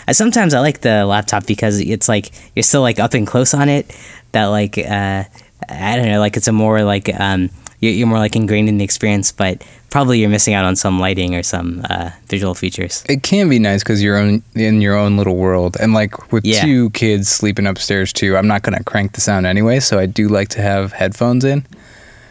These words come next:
Speaker 1: Yep.
Speaker 2: But, uh, th-, one painful thing on the computer is, like, getting the monitor at the right angle.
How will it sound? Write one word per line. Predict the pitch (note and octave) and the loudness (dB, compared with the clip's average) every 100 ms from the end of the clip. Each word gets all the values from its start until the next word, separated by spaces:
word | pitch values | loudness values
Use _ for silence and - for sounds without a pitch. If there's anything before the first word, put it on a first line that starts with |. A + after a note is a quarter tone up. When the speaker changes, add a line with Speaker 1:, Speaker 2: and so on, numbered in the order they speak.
| - | -4
Speaker 1:
Yep. | G#2+ F#2+ - _ _ - | -2 -2 -10 _ _ -4
Speaker 2:
But, | A2 G2 | 0 2
uh, | F#2 F#2 F2+ F#2+ | 2 2 0 0
th-, | A2+ - - - | -4 -8 -18 -6
one | G#2+ C#3 D#3 C3+ - - | 0 2 2 0 -4 -2
painful | A2+ A#2+ A#2 G#2+ | 0 2 2 0
thing | G2+ A2 | 0 2
on | G#2+ | 2
the | G2+ | 0
computer | G2+ F#2 G2+ G2 F#2 | 0 0 0 2 0
is, | F2 | 0
like, | F#2+ F2+ | -2 0
getting | C3 A2+ | 2 2
the | G2 | 2
monitor | F#2+ G2 G#2+ G#2+ G#2+ | 2 2 2 2 0
at | G#2+ | 2
the | A2 | 0
right | G#2+ G#2+ | 2 2
angle. | A2 A2 A2 A2+ | 2 2 0 -2